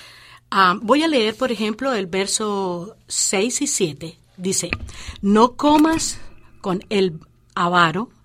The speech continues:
ni codicies sus manjares,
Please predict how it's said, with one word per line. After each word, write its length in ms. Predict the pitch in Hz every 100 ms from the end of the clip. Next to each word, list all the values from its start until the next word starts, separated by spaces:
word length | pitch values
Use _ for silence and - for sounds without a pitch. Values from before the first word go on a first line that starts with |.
| - - -
ni 180 | 220 240
codicies 580 | 220 196 247 - 302 -
sus 300 | - 262 -
manjares, 800 | 240 226 254 294 - - -